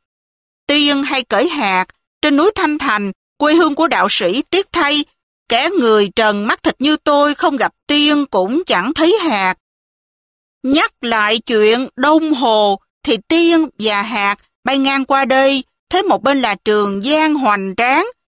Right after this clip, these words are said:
một bên là Đông Hồ kiều diễm, mới nghỉ chân trên mỏm đá Hoàng Học.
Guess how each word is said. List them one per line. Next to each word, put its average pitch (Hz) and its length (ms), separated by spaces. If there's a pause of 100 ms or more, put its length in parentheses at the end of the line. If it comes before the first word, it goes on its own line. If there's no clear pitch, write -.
(140)
một 226 180
bên 302 180
là 208 300 (260)
Đông 302 320
Hồ 202 400
kiều 202 380
diễm, 185 320 (440)
mới 302 200
nghỉ 254 260
chân 262 360
trên 262 140
mỏm 233 220
đá 262 200 (120)
Hoàng 208 360
Học. 190 260